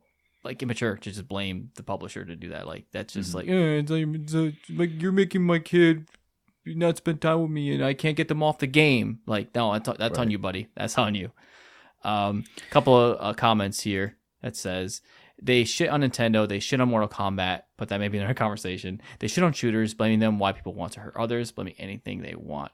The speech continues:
Speaker 1: or who they should." Um, yeah, I mean, that's the thing. It's always they want, they wanna play the blame game. You were gonna say something, Kev. I'm sorry I cut you off.
Speaker 2: Uh, I forget what I was gonna say. I was just gonna say Fortnite as a big example, right? Like,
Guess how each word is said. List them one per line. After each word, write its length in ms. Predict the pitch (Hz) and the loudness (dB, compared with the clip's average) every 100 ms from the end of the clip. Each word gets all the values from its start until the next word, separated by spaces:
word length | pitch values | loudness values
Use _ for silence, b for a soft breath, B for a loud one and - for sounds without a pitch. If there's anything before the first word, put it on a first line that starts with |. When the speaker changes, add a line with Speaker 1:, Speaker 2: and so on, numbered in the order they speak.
| _ | _
Speaker 1:
or 140 | - | -16
who 140 | 110 101 | -14 -12
they 100 | 80 | -14
should." 460 | - - 85 64 - _ _ _ _ _ - | -14 -12 -12 -14 -20 _ _ _ _ _ -8
Um, 540 | 95 90 87 85 107 _ _ _ _ - | -6 -4 -6 -8 -14 _ _ _ _ 0
yeah, 200 | 120 127 - - | 4 4 2 -6
I 120 | 104 | -4
mean, 500 | 104 101 95 98 98 | -4 -4 -6 -8 -6
that's 220 | 98 98 | -6 -6
the 80 | - | -2
thing. 160 | 127 113 | -2 0
It's 100 | 104 | -2
always 220 | 101 107 | -2 -2
they 80 | 107 | -2
want, 220 | 107 101 | -4 -4
they 60 | 101 | -4
wanna 160 | 104 | -4
play 120 | 113 | -4
the 80 | 110 | -4
blame 200 | 110 95 | -4 -6
game. 200 | 90 90 _ _ | -8 -12 _ _
You 80 | 131 | 0
were 80 | 123 | 2
gonna 80 | 123 | 2
say 120 | 120 | -2
something, 240 | - 101 101 | -6 -10 -10
Kev. 140 | 95 | -10
I'm 120 | 98 | -10
sorry 200 | - 82 | -8 -6
I 40 | 85 | -6
cut 180 | - | -10
you 100 | - | -12
off. 180 | 82 - _ B B B B B B B B B B _ | -12 -14 _ B B B B B B B B B B _
Speaker 2:
Uh, 380 | 139 139 135 135 B B B _ _ _ _ _ - | 6 8 8 6 B B B _ _ _ _ _ -6
I 100 | 123 | -6
forget 240 | - 107 | -4 -6
what 40 | 95 | -6
I 40 | |
was 100 | 95 | -6
gonna 80 | 104 | -2
say. 180 | - 110 | -2 2
I 100 | 135 | 4
was 100 | 156 | 4
just 120 | 143 | 4
gonna 120 | 151 | 2
say 360 | 123 131 117 110 - _ _ _ - | 4 4 4 0 -10 _ _ _ -2
Fortnite 400 | 156 165 120 104 _ _ - - | 2 2 0 -4 _ _ -20 -4
as 140 | 120 110 | -2 0
a 40 | |
big 180 | 98 113 | 0 -2
example, 400 | 92 95 90 95 | -2 -4 -2 0
right? 180 | 95 92 | 0 0
Like, 260 | 104 - | -4 -6